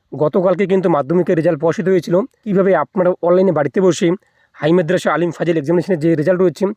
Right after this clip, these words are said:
তা চেক করতে পারবেন। এর জন্য আপনাদের প্রয়োজন পড়বে রোল নাম্বার। তো দেখে নিচ্ছি কোন কোন ওয়েবসাইট থেকে আপনারা সবার আগে মাদ্রাসা যে রেজাল্ট রয়েছে তা দেখতে পারবেন। এর জন্য আপনাদের যা করতে হবে, আপনি দেখতে পাচ্ছেন তো অবশ্যই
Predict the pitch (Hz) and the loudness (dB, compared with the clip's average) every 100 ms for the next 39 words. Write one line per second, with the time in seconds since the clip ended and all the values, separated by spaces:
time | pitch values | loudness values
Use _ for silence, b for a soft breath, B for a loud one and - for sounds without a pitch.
0 | _ _ _ - 170 202 - 165 147 135 | _ _ _ -8 -6 -4 -4 -2 -2 -2
1 | 127 135 _ _ _ _ 190 170 214 190 | -4 -8 _ _ _ _ -2 0 2 0
2 | 147 190 175 170 185 175 175 151 277 _ | 0 -2 0 0 0 0 0 -2 -4 _
3 | _ _ 160 185 185 151 175 - _ _ | _ _ 0 2 2 0 -2 -6 _ _
4 | _ 202 165 226 196 214 - 180 190 160 | _ -2 0 0 0 -2 0 0 2 0
5 | - 180 196 180 160 180 156 208 _ _ | -2 -2 0 0 0 0 0 -2 _ _
6 | _ - 180 175 185 151 196 - _ _ | _ -10 -4 0 0 -2 -6 -8 _ _
7 | - 143 147 175 165 185 180 - _ _ | -6 -4 0 -2 0 0 0 -2 _ _
8 | - 165 151 170 180 175 180 165 151 - | -6 -2 0 0 0 -2 -2 -2 -2 -2
9 | 180 160 202 - _ _ _ _ 180 165 | 0 0 -4 -6 _ _ _ _ -4 0
10 | 196 165 - 190 175 160 165 - 175 175 | 0 0 -2 -2 0 0 0 0 0 -2
11 | 214 _ _ _ - 143 - 175 156 202 | -4 _ _ _ -6 -6 -2 -2 0 0
12 | 175 208 185 180 180 196 | 0 -2 0 0 -2 0